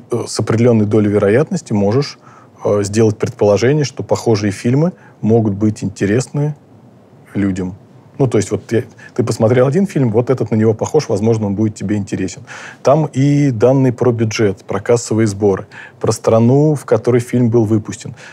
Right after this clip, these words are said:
выпущен, про персоналей, актёры, режиссёры, э, сценаристы и прочее, прочее. Вся эта информация о фильме, метаинформация у нас есть, здоровущая база,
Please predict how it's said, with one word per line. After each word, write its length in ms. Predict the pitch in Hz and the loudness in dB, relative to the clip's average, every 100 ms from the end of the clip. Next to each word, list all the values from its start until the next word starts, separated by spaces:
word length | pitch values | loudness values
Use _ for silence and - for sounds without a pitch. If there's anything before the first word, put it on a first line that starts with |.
| - | -8
выпущен, 420 | - 104 117 - 117 | -2 -2 -2 -8 -10
про 280 | - 120 | -2 0
персоналей, 760 | 135 123 - 120 117 110 92 101 - | 2 -2 0 2 4 4 0 -6 -14
актёры, 540 | - 101 - 117 120 113 | -12 -8 2 4 4 2
режиссёры, 800 | 107 101 - 117 117 117 113 113 - - - | 2 -2 -2 2 4 4 2 0 -12 -20 -6
э, 500 | 101 101 101 104 104 104 | 0 4 4 4 2 0
сценаристы 1080 | - - 110 107 107 113 - - 107 107 104 | -4 0 2 2 2 -2 -6 -4 0 0 -2
и 120 | 110 | -4
прочее, 380 | - 117 120 127 | 0 0 0 -2
прочее. 360 | 113 104 - - | -2 -2 -6 -2
Вся 140 | 135 | 0
эта 120 | 120 | 0
информация 540 | 110 117 120 156 - 104 | 0 2 2 2 0 -2
о 80 | |
фильме, 420 | 110 139 143 131 120 - | -2 0 0 0 -2 -4
метаинформация 800 | 120 117 107 101 107 120 131 - | 0 2 0 0 2 2 0 -2
у 20 | |
нас 220 | 101 113 104 | -2 -2 -2
есть, 240 | 92 107 | -6 -6
здоровущая 560 | 101 110 107 131 - 101 | -2 2 2 2 0 0
база, 320 | 110 117 104 | 2 2 -2